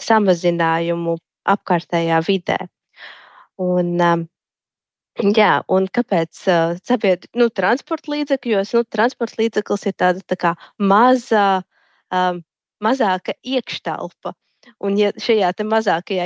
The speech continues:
iekštelpā neviens nenodarbojas ar vēdināšanu, nu, tad arī,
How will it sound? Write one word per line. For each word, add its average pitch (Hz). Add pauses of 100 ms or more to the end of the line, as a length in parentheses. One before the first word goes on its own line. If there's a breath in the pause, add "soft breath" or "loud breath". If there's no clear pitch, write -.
iekštelpā 196
neviens 202
nenodarbojas 185
ar 185
vēdināšanu, 262
nu, 220
tad 214
arī, 214